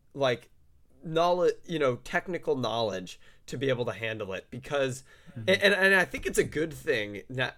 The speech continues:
Speaker 1: you know, re-, you know, reflecting now that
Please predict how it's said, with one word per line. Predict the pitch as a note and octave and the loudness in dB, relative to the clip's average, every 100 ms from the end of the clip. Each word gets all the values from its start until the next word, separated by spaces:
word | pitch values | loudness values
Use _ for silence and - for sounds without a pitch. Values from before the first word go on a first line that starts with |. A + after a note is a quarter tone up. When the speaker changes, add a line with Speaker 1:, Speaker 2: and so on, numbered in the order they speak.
| - | -10
Speaker 1:
you | C#4 | -4
know, | A#2 | -4
re-, | A2+ A#2+ - - - - - - - | -4 -8 -10 -20 -20 -20 -20 -20 -10
you | C#3 | -6
know, | A2+ | -4
reflecting | A2+ G#2+ - A2+ C3 C3 G#2+ | -4 -6 -6 -6 -4 -6 -6
now | G#2 F#2+ F#2+ | -6 -6 -6
that | G2 F#2+ | -6 -8